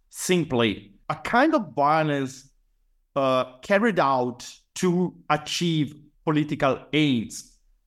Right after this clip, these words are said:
Violence for the squadristi was important in itself, was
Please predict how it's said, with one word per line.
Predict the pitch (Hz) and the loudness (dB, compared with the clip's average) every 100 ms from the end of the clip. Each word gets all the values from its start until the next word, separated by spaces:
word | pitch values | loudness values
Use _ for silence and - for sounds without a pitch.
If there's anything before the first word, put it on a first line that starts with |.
| _ _ _ - - - _ _ _ _ _ | _ _ _ -20 -20 -20 _ _ _ _ _
Violence | 135 208 277 330 202 151 - | -2 2 4 4 2 0 -8
for | - 196 180 | -2 0 2
the | 180 | 0
squadristi | - 180 175 262 262 202 | 0 0 2 0 0 0
was | 160 185 185 | 2 2 2
important | 180 160 170 226 233 185 | -2 -4 2 2 2 -2
in | 160 143 | 0 -2
itself, | 135 - - 190 208 - - _ | -4 -10 0 4 4 2 -10 _
was | 139 175 233 226 - - | -4 0 2 2 -2 -16